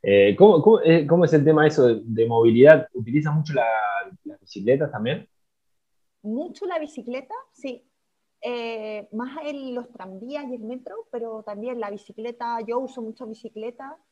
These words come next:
Speaker 2: es muy seguro.
Speaker 1: O sea,
Speaker 2: Eh,
Speaker 1: la ci-, la ciudad está muy preparada, digamos, tiene bicisenda,
Speaker 2: Sí.
Speaker 1: tiene calle para las bicis y demás.
Speaker 2: Sí, todo perfecto. El, los austríacos sí son muy de reglas, entonces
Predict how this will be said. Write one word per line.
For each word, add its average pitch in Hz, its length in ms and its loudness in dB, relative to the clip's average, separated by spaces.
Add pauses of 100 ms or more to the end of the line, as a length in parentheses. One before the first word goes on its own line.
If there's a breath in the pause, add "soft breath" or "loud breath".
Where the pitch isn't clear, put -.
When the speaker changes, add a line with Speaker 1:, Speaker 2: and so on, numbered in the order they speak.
(180)
Speaker 2:
es 214 120 -12
muy 226 160 -10
seguro. 233 680 -14
Speaker 1:
O - 480 -18
sea, 117 140 6
Speaker 2:
Eh, 113 40 6
Speaker 1:
la 110 80 6
ci-, 117 160 2
la 117 140 8
ciudad 135 180 8
está 139 120 6
muy 143 160 6
preparada, 127 420 8
digamos, 104 280 4
tiene 117 200 -4
bicisenda, 120 680 6
Speaker 2:
Sí. 120 80 -2
Speaker 1:
tiene 107 240 -4
calle - 300 -2
para 101 220 0
las 95 160 -6
bicis - 420 -18
y 95 40 -20
demás. 92 200 -20 (480)
Speaker 2:
Sí, 233 360 -12
todo 254 240 -4
perfecto. 240 600 -12
El, 233 320 -12
los 240 180 -6
austríacos 302 500 -10
sí 349 100 -12
son 285 260 -10
muy 294 180 -6
de 285 160 -4
reglas, 240 680 -10
entonces 233 520 -14